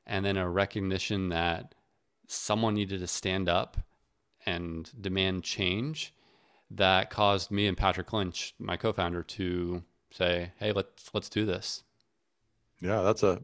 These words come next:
Speaker 2: that's a pretty, uh, pretty, pretty gutsy, uh, project for somebody in law school, just coming into law school and, and kinda holding the powers that be in, in, into a, a different, uh, a different position. I'm curious how, how the organization has been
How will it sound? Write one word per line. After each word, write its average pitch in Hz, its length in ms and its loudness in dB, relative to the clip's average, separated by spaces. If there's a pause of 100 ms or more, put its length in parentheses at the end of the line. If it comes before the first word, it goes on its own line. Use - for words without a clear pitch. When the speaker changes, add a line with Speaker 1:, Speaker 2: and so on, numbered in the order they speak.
Speaker 2:
that's 110 200 4
a 127 60 4
pretty, 117 340 8
uh, 98 220 8 (300)
pretty, 170 260 4 (260)
pretty 120 200 0
gutsy, 131 680 4 (460)
uh, 98 500 4 (340)
project 101 400 6
for 95 440 2
somebody 101 460 0 (260)
in 131 200 4
law 113 160 4
school, 117 360 2
just 107 180 -4
coming 113 220 2
into 107 180 2
law 98 220 4
school 107 400 2
and, 92 260 -4
and 95 320 -4
kinda 95 340 0 (440)
holding 117 360 4
the 95 80 4
powers 110 460 8
that 92 200 -2
be 104 340 4
in, 90 220 -2
in, 92 300 -6
into 95 380 -2
a, 87 240 -6
a 90 60 -6
different, 92 480 0
uh, 82 240 0 (420)
a - 60 -12
different 110 260 4
position. 110 260 4
I'm 101 100 0
curious 139 340 8
how, 113 340 8
how 113 260 4
the 104 240 2
organization 104 840 0
has 90 180 -8
been 95 320 0